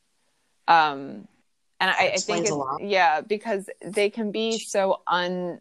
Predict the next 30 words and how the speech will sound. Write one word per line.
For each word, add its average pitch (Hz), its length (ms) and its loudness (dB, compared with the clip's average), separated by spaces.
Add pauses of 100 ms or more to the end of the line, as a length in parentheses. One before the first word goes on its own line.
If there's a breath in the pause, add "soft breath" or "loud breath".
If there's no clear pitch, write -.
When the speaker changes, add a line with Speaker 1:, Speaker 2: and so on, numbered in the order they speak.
Speaker 1:
like, 180 260 0
so 156 340 -2
life 190 260 0
can 202 140 -8
feel 180 160 -2
so 180 140 -4
difficult 170 500 -4
for 170 100 -4
them 151 240 -4
if - 160 -10
they 160 160 2
don't 160 280 -4
have 165 300 2
a 160 60 -4
clear 156 320 -4
sense 160 280 -6
of 160 120 -6
who 170 160 -2
they 160 160 2
are 156 180 6
and 151 100 0
what 147 180 -4
they 147 120 0
want. 151 380 -4 (380)
So 190 140 2
I 180 120 4
feel 208 260 0
like 196 240 2
with 180 160 -12
Pisces, 160 840 -4